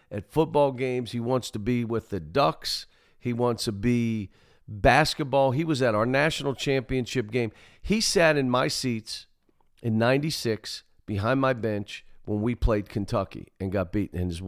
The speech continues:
Penny said, "You know, you really scream a lot." Penny, I was, like, thirty-three years old. I was screaming for my life. I was dying.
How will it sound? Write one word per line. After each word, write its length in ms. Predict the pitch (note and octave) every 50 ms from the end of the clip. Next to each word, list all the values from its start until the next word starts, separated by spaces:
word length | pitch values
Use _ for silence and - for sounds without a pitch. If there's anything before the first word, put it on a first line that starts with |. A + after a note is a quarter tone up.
| F#2 - -
Penny 220 | - A#2 A2+ G#2
said, 320 | F#2 - - E2+ D#2+ E2+ G2+
"You 80 | A#2+
know, 80 | B2+ B2
you 180 | A#2 G2+ F#2+
really 220 | F2+ G2+ A2 G2+ E2+
scream 360 | - - - G2+ G2+ F#2+ F2
a 40 | D#2
lot." 240 | B1+ G#1 G1+ G1+ - _ _ _ _ _ _ _ _ _ - - - -
Penny, 400 | - - D3+ D3+ B2+ E2+ F2 - _ _ _ _ - _ - - - _ _
I 20 | -
was, 140 | A2 - -
like, 160 | A2+ G2 -
thirty-three 500 | - C3 B2+ C3 C3 A#2+ - - B2+ B2
years 240 | A#2 A2+ G#2+ G2 G#2+
old. 220 | A#2+ B2+ A#2+ F#2+
I 80 | F2+ F#2
was 100 | F2 -
screaming 400 | - - - A#2 B2 B2 A#2 G#2+
for 160 | - - G2
my 160 | F#2+ F2+ D2+
life. 460 | D2 C2+ D#2+ F#2 A2+ C3 B2 - -
I 80 | D2 D2+
was 160 | D#2 E2 E2+
dying. 500 | - G2 F#2 G2+ A#2 A#2+ F#2 - -